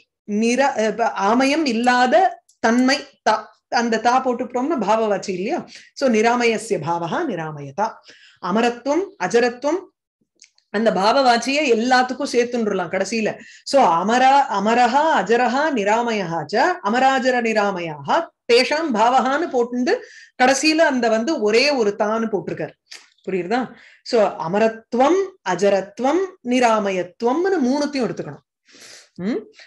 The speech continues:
So, மொ-, ஆ, ஆ, ஷா-, ஸ்-, இது மரணமில்லாத தன்மை, மூப்பில்லாத தன்மை, ரோகமில்லாத தன்மைக்காக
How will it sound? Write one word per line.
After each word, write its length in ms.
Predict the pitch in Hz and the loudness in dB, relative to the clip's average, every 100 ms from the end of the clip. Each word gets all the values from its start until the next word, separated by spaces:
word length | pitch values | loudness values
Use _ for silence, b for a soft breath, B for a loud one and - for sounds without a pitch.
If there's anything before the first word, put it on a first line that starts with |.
| B B | B B
So, 220 | 254 208 208 | 0 2 2
மொ-, 300 | 208 208 202 | 0 -2 0
ஆ, 280 | 202 190 180 180 | 0 2 0 0
ஆ, 240 | 185 180 | 0 0
ஷா-, 500 | 180 190 214 233 214 | -2 0 2 4 2
ஸ்-, 420 | 196 - - 202 | -2 -6 -2 0
இது 220 | 196 294 269 | 2 0 0
மரணமில்லாத 800 | 214 240 294 285 262 240 208 190 | 2 2 2 2 2 2 2 0
தன்மை, 640 | 190 226 247 294 349 - 214 | -2 0 0 0 -4 -6 -2
மூப்பில்லாத 640 | 269 320 285 262 220 190 | -2 0 -2 2 2 0
தன்மை, 540 | 180 196 240 269 381 415 | -2 -2 0 0 -2 -4
ரோகமில்லாத 800 | 214 226 277 285 247 220 190 170 170 | 0 2 4 4 2 0 -2 -2 -4
தன்மைக்காக 1080 | 180 220 240 240 196 165 147 151 160 247 | -2 0 -2 -2 -4 -4 -6 -6 -2 -2